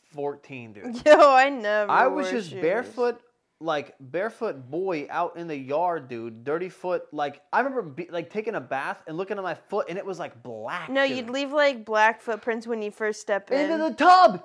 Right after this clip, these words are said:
Speaker 1: Yes, dude! And then you see the, the shit slowly drain down to
Speaker 2: Yep.
Speaker 1: the thing. It was so
Speaker 2: That's how
Speaker 1: different.
Speaker 2: I would. I used to get yelled at all the time because I never wore shoes while I was on my bike.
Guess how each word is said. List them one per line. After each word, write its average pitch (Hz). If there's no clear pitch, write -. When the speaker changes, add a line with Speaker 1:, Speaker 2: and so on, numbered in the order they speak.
Speaker 1:
Yes, 302
dude! 202
And 185
then 226
you 214
see 240
the, 202
the 180
shit 180
slowly 185
drain 180
down 220
to 226
Speaker 2:
Yep. 170
Speaker 1:
the 170
thing. 202
It 226
was 240
so 247
Speaker 2:
That's 254
how 254
Speaker 1:
different. 226
Speaker 2:
I 220
would. 214
I 247
used 320
to 370
get 294
yelled 233
at 226
all 214
the 214
time 214
because 220
I 214
never 208
wore 202
shoes 202
while 202
I 196
was 190
on 190
my 190
bike. 208